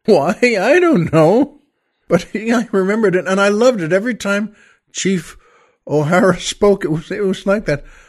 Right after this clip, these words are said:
"Well, Commissioner, we've got to get Batman in on this." And, and, uh, Commissioner Gordon, of course, was, well,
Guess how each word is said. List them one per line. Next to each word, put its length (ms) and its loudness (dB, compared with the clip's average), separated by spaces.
"Well, 140 -4
Commissioner, 540 -2
we've 180 -4
got 180 -8
to 60 -6
get 240 -6
Batman 480 0
in 140 -2
on 160 -2
this." 320 -4
And, 240 0
and, 400 0
uh, 160 2
Commissioner 360 -2
Gordon, 340 4
of 100 -4
course, 320 -2
was, 240 0
well, 560 4